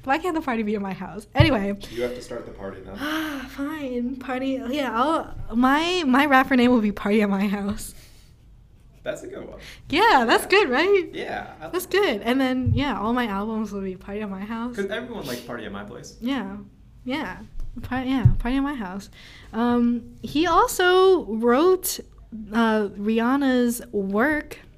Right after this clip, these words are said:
Speaker 1: Work, work, work, work, work. Which makes sense with his, you know, his, like, Caribbean roots.
Speaker 2: Mm-hmm.
Speaker 1: Um, and Wild Thoughts, which is also, like, that similar vibe. D J Khaled.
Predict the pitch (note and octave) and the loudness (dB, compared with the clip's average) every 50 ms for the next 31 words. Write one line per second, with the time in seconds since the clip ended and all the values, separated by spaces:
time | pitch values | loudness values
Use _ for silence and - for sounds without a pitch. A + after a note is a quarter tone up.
0 | - - - - - - B3 C4 D4+ F4 F4+ - C4+ C4 C4+ C#4 C4+ - B3+ C4 | -12 -10 -10 -10 -8 -8 -8 -8 -8 -8 -10 -8 -8 -6 -6 -8 -8 -10 -10 -10
1 | C#4 C#4 - - - D4+ D#4+ E4 D#4+ - - - D#4 D#4+ D#4+ E4 D#4 - - - | -10 -10 -14 -18 -18 -16 -16 -16 -18 -20 -18 -16 -12 -12 -12 -12 -14 -16 -18 -20
2 | - - - - B3 D4 D#4+ D#4+ - F#4 G4+ G4+ G4+ - - C#4+ D4+ D4+ C#4 C#4 | -20 -20 -12 -6 -4 -4 -4 -2 -2 -2 -2 -2 -4 -6 -4 -4 -4 -4 -4 -4
3 | B3 B3 A#3+ - A#3+ A#3 A3 G#3+ - - - - - A3+ B3+ A#3 G3+ F#3+ F#3+ F#3+ | -6 -6 -4 -2 -4 -4 -4 -6 -12 -14 -16 -12 -8 -4 -4 -2 -2 -2 -4 -4
4 | G3+ G3 A3 G#3+ - - G3+ F#3 F#3 F#3 - - - - - G3+ G3 F#3+ G3+ G#3 | -6 -6 -8 -8 -10 -10 -12 -12 -12 -14 -16 -20 -16 -10 -8 -8 -6 -6 -6 -6
5 | G3+ G#3+ G#3 G3+ G3+ G3+ G3+ F#3+ F#3+ F3 F3+ F#3+ G3+ A3+ A#3 - - - - - | -6 -6 -6 -6 -4 -4 -4 -4 -6 -6 -8 -8 -8 -8 -10 -12 -14 -14 -14 -14
6 | - - C3+ B2 A#3 A#3 - - - - - - F#3+ G3 G3 G3 G3+ G3+ G#3 G#3+ | -14 -16 -16 -16 -16 -16 -18 -20 -20 -20 -14 -10 -8 -6 -6 -4 -4 -4 -4 -4
7 | G#3 - - - - - - G#3+ G#3 G#3 G#3 G#3 G3+ G3 G3 G3 G#3 A3 A#3 A3+ | -6 -10 -16 -20 -16 -10 -6 -6 -4 -4 -4 -4 -4 -4 -2 -2 -2 -4 -4 -6
8 | - - A3 A3+ B3+ C#4 C#4+ C#4 - - - A3 G#3 G#3 - G#3 G#3 G3+ G#3 A3 | -6 -4 -4 -2 -2 -4 -6 -8 -12 -10 -8 -8 -6 -6 -6 -6 -6 -6 -6 -6
9 | - - A3+ G#3+ G#3+ G#3 G#3 G3+ G3 F#3+ G3+ G3 F#3+ - - A3 G#3 G#3+ G#3+ G#3+ | -8 -8 -6 -4 -4 -4 -4 -4 -6 -6 -8 -8 -10 -10 -10 -8 -6 -6 -6 -6
10 | G3+ F#3+ F#3 F#3 F#3+ G3 G#3 A#3 B3+ B3 B3 - - - - - - - - - | -6 -8 -8 -8 -8 -8 -6 -6 -6 -8 -10 -14 -20 -20 -20 -20 -20 -20 -20 -18
11 | - - - - A3 A3+ A3 G#3+ G3 G#3 G#3+ G#3+ G#3+ G#3+ - F#3+ G3 G3+ G#3+ G#3+ | -18 -16 -12 -8 -6 -4 -4 -4 -4 -6 -4 -4 -6 -6 -6 -6 -6 -6 -6 -8
12 | F#3+ F#3+ F#3+ G3 | -10 -12 -16 -18